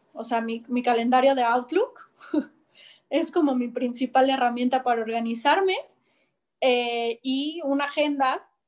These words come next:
a la antigua, eh, de papel, que, que me ayuda muchísimo a organizar. Todos los domingos organizo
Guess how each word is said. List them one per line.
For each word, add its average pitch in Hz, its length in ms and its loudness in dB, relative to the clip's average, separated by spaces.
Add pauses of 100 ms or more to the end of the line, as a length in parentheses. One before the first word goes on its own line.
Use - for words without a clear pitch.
(220)
a 254 100 -2
la 254 120 0
antigua, 277 680 -2 (600)
eh, 233 640 -4 (1120)
de 240 160 -2
papel, 240 460 0 (680)
que, - 120 -12 (180)
que 254 100 2
me 247 100 4
ayuda 254 260 4
muchísimo 269 600 0
a 262 40 2
organizar. 233 580 -2
Todos 277 160 0
los 233 140 -4
domingos 254 480 -4
organizo 233 800 -4